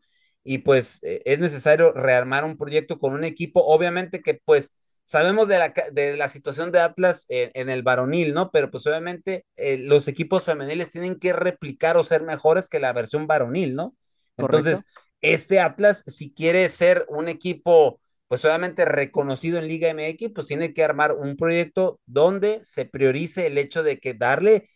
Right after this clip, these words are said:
Speaker 1: darle el sabor y darle el color a un equipo que en Guadalajara, el Atlas, es un equipo que de repente se pone al tú por tú en popularidad contra las mismas Chivas, ¿eh?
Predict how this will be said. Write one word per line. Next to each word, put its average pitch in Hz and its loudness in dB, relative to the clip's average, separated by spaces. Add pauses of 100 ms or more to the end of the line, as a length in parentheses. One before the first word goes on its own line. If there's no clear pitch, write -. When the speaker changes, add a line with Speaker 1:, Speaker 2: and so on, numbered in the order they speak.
(220)
Speaker 1:
darle 165 0
el 147 0
sabor 151 2
y 147 -4
darle 147 -2
el 180 -10
color 143 2
a 131 -4
un 151 -4
equipo 175 -2
que 123 -6
en 127 -2
Guadalajara, 120 0
el 120 -2
Atlas, 190 -4
es 131 -12
un 190 -4
equipo 208 2
que 123 -2 (140)
de - -6
repente 147 4 (420)
se 123 0
pone 170 4
al 196 2
tú 196 0
por 185 -2
tú 202 6
en 196 -2
popularidad 131 -2
contra 226 -2
las 131 0
mismas 139 -8
Chivas, 254 -2
¿eh? 320 -8